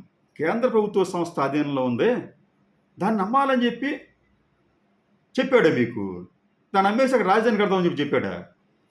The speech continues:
ఎంత హాస్యాస్పదంగా ఉందండి. జగన్మోహన్ రెడ్డి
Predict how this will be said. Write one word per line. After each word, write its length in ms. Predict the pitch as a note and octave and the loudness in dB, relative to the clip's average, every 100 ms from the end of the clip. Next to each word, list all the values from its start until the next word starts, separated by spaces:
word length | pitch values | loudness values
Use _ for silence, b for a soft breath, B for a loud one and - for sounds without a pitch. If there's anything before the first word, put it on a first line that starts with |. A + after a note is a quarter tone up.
| - | -10
ఎంత 200 | F#3+ G#3 | -8 -6
హాస్యాస్పదంగా 680 | G#3+ A3+ A#3 A3+ G3+ F#3+ | -4 0 -2 0 -2 -2
ఉందండి. 360 | F3 E3+ E3 F3+ - _ _ _ _ - | 0 0 -2 -6 -12 _ _ _ _ -4
జగన్మోహన్ 600 | E3 A3+ D4+ D4 C4 G#3+ | 0 2 2 2 4 4
రెడ్డి 420 | F#3 F#3+ - | 4 2 0